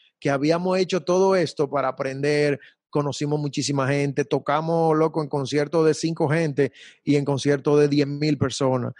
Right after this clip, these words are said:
Tocamos en Santo Domingo, pero tocamos en Los Ángeles, tocamos en New Jersey, tocamos en Filadelfia, tocamos en Nueva York. Entonces, como que probamos todos los escenarios y toda la cosa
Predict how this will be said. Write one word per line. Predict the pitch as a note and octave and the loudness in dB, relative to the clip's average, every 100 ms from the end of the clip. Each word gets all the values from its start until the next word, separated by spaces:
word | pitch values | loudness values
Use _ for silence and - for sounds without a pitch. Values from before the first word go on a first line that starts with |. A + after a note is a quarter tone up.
| - _ | -20 _
Tocamos | C3 B2 C#3+ D3 D#3 | -2 0 0 2 0
en | |
Santo | D3 D3 C#3+ | 0 0 2
Domingo, | D3 C#3 D#3+ D#3 C#3 C3 | 2 2 2 2 2 0
pero | C#3 C#3 | 0 -2
tocamos | C3+ C#3 D3 D3+ | -2 -2 0 0
en | |
Los | D3 - | 0 0
Ángeles, | D3 D3 B2+ C#3 | -2 -2 -2 -2
tocamos | B2+ B2+ C3 C#3+ | -2 -2 -4 -4
en | D3 | -4
New | C#3+ | -2
Jersey, | C#3+ C#3+ C#3+ C#3 | 0 0 -2 -4
tocamos | B2+ C3 B2 C#3 | -6 -4 -6 -6
en | |
Filadelfia, | D3 C#3+ C#3 C#3+ C#3 C#3 | -4 -2 0 -2 -2 -4
tocamos | B2+ B2+ E3 | -6 -8 -8
en | C#3 | -4
Nueva | C#3+ C#3+ | -2 2
York. | D3+ C#3+ C3+ - - - _ _ | 2 2 0 -8 -20 -20 _ _
Entonces, | - C#3+ C3 C#3+ B2+ C#3 - _ _ _ _ | -4 -2 -2 -2 0 -2 -4 _ _ _ _
como | D#3 D#3+ | 0 2
que | E3+ | 2
probamos | - D#3 D#3 F#3+ G#3+ E3+ - | 2 4 4 2 0 -2 4
todos | G3 A3 | 6 6
los | G3+ | 4
escenarios | E3+ D#3 D#3 D3 C3 | 2 0 0 0 -2
y | |
toda | B2 D3 E3 | 0 2 2
la | D#3+ | 0
cosa | D3+ B2 B2+ | 0 -2 -6